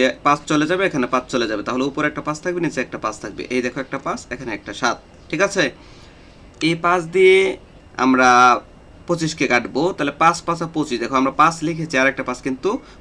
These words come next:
মনে মনে আমরা রেখে দিলাম উপরে। ওই পাঁচ দিয়ে আমরা আবার পঁয়ত্রিশকে কেটে দিব, পাঁচ সাতা পঁয়ত্রিশ। তাহলে ওই পাঁচ চলে গেল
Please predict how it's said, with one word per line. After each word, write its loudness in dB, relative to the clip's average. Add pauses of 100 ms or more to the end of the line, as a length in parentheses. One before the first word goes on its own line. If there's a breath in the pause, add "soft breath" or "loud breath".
(120)
মনে 4
মনে 2
আমরা 2
রেখে 0
দিলাম 0
উপরে। -4 (120)
ওই 0 (100)
পাঁচ 0 (100)
দিয়ে 4
আমরা 0
আবার -2
পঁয়ত্রিশকে -6
কেটে -6
দিব, -6 (100)
পাঁচ -4
সাতা -10
পঁয়ত্রিশ। -8 (340 loud breath)
তাহলে -2
ওই 2 (100)
পাঁচ 2 (240)
চলে 2
গেল -6